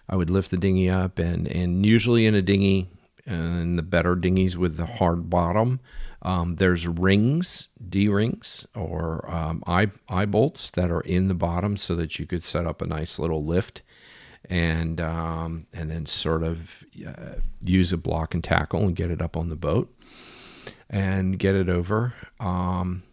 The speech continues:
one of the things that in my dream of dreams,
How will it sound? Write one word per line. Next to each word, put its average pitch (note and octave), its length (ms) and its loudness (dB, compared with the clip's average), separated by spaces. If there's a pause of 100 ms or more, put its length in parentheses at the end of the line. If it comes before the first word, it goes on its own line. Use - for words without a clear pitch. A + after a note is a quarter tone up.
(180)
one G#2+ 360 4
of C#3+ 120 8
the C3+ 100 6
things B2 400 0
that F2 580 -4 (500)
in G2+ 120 6
my G2+ 180 4
dream F#2+ 400 4
of F2 180 0
dreams, F#2+ 580 2